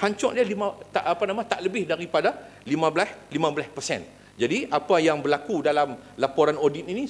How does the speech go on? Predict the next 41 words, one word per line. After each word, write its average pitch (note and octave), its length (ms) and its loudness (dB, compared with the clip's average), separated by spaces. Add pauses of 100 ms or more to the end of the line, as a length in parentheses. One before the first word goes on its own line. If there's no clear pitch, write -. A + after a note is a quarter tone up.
(120)
cukup, F3+ 320 -2
cukup - 240 -8
jelas, D#3+ 320 -2
eh, G#2+ 80 -6
Datuk, C#3 320 -6
Datuk B2+ 320 -4
Pengerusi. D3+ 320 -8 (240)
Saya E3+ 240 0
pun F3 160 0
heran E3+ 320 2
macam C#3 320 -2
mana, E3 320 2 (320)
uh, C#3+ 400 4
salah D#3+ 320 2
guna D#3+ 320 0
kuasa D#3+ 480 2
di G3 80 -2
peringkat - 320 -4
Kementerian D#3+ 400 -4
Pertanian, F#3 480 0 (160)
akhirnya G#3+ 560 4
tahun G3 240 4
depan E4 240 2 (160)
rakyat F3+ 560 0
susah - 240 0
yang D#3+ 160 2
jadi, D#3 320 0 (640)
jadi D3 160 -2
mangsa. C#3+ 320 -4 (240)
Rakyat E3 240 2
miskin F3+ 320 0
yang D#3 160 -6
jadi D#3 80 -4
mangsa. F3+ 400 0
Sebab, G3 320 0 (240)
uh, D#3 320 4
kalau A3 400 4
di, F3 480 0
di, E3+ 80 -4
disebut F3 480 2
ini, F3+ 320 0